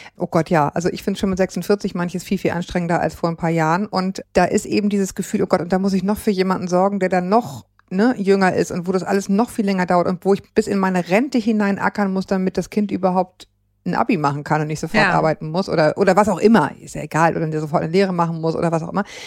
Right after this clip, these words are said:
Speaker 1: Das ist ein Riesendruck, den ich auch verstehen kann. Da kann man ja auch in so einem Gespräch überlegen, wie kann man denn diesen Druck verteilen?
Speaker 2: Ja.
Speaker 1: Und auch den Nervendruck, also auch was du sagst, ne? Die Nerven werden einfach dünner,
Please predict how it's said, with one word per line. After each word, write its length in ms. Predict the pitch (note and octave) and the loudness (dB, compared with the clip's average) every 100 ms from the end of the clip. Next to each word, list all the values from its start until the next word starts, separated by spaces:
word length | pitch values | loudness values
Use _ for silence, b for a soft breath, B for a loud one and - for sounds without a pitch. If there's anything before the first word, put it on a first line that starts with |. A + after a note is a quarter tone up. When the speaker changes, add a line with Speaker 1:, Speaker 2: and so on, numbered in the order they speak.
| B B B B B _ | B B B B B _
Speaker 1:
Das 220 | G#3+ A3 | 4 4
ist 140 | D4+ | 2
ein 80 | C4 | 2
Riesendruck, 1000 | G#3 A3+ C#4+ D#4+ D4+ D4+ - G3+ G#3+ - | 2 4 4 4 0 -6 0 2 2 2
den 160 | F#3+ G3 | 0 2
ich 180 | A#3+ - | 0 -4
auch 140 | C#3+ | -4
verstehen 440 | - - D#3+ C#3+ | -4 -2 0 -2
kann. 320 | D3 - C3 C#3+ _ _ _ _ _ - | -2 -6 -6 -8 _ _ _ _ _ -4
Da 100 | F3 | -2
kann 160 | - | 0
man 160 | A3 A3 | 2 2
ja 140 | A3+ | 2
auch 60 | A3+ | 2
in 100 | A3 | 0
so 60 | G3+ | -2
einem 60 | |
Gespräch 420 | G3+ - - E3+ | -4 -4 -2 -2
überlegen, 400 | E3 F3 E3+ E3+ | 0 0 0 -2
wie 80 | E3+ | -4
kann 160 | - F3 | -4 -2
man 100 | F3 | -2
denn 140 | E3 | -2
diesen 240 | F#3+ G#3 A#3+ | -4 -4 -4
Druck 240 | D#3 - | -4 -6
verteilen? 720 | - - - D#3 D#3 D#3 E3+ - _ _ _ _ _ _ _ b b b b b - | -6 -8 -4 -4 -2 -4 -8 -14 _ _ _ _ _ _ _ b b b b b 0
Speaker 2:
Ja. 100 | F#3+ | 0
Speaker 1:
Und 160 | F#3+ | 2
auch 160 | - F3 | 0 0
den 220 | E3+ G#3+ | 2 2
Nervendruck, 760 | A#3 C#4+ - B3+ G#3 F3 D#3+ - | 4 2 0 -2 0 0 -2 0
also 260 | F3+ F#3 | 0 2
auch 260 | F#3 - G#3 | 2 2 0
was 160 | G#3+ - | -2 -2
du 100 | G#3+ | 0
sagst, 460 | A3+ A3+ G3+ - | 2 2 0 -4
ne? 160 | G3+ A#3+ | -2 0
Die 80 | G#3 | 2
Nerven 400 | G#3+ D4+ - E3+ | 2 2 0 -2
werden 220 | D3+ D3 | -2 -4
einfach 300 | E3 D3+ F3+ | -6 -6 -4
dünner, 420 | - C#4+ G#3+ D#3 | -2 0 0 -2